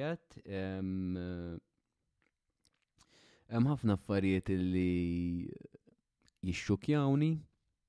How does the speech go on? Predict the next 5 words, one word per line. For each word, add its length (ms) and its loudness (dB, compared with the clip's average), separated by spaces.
hemm 180 -10
ħafna 240 -10
affarijiet 560 -10
li, 720 -10
em, 400 -6